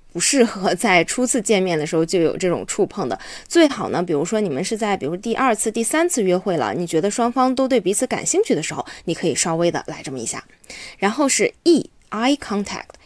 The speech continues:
眼神接触。这一条呢，我们后面会单独的拿出来详细讲，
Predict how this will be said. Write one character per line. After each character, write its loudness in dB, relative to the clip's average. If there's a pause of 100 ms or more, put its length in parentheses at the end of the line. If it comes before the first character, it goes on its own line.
眼 2
神 -2
接 2
触。 -2 (240)
这 8
一 4
条 -4
呢， 0
我 -2
们 -4
后 -2
面 0
会 -2
单 0
独 -2
的 0
拿 -4
出 -8
来 -4
详 -6
细 0
讲， -6